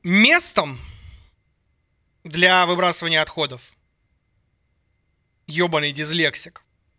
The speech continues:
То есть, ещё раз, вот он эту помойку облил, он уже говорил эту хуйню просто раньше, я до этого доёбывался.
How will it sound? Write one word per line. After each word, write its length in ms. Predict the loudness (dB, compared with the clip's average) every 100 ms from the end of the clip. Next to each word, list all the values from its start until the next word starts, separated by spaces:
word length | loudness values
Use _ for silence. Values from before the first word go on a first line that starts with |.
| _ _ -20 -18 -16 -16 -8
То 80 | -6
есть, 100 | -2
ещё 200 | -2 -2
раз, 300 | -6 -12 -14
вот 180 | -8 -6 -2
он 160 | -2
эту 260 | -2 -4 -6
помойку 680 | -10 -4 0 2 0 2 0
облил, 280 | 0 -2 0
он 140 | -2
уже 120 | -4
говорил 360 | -2 0 0 0
эту 120 | -4
хуйню 320 | -8 -6 -6
просто 300 | -8 -10 -6
раньше, 300 | -6 -6 -2
я 100 | -2
до 80 | 0
этого 220 | -4 -2
доёбывался. 640 | -2 -2 -4 -10 -14 -14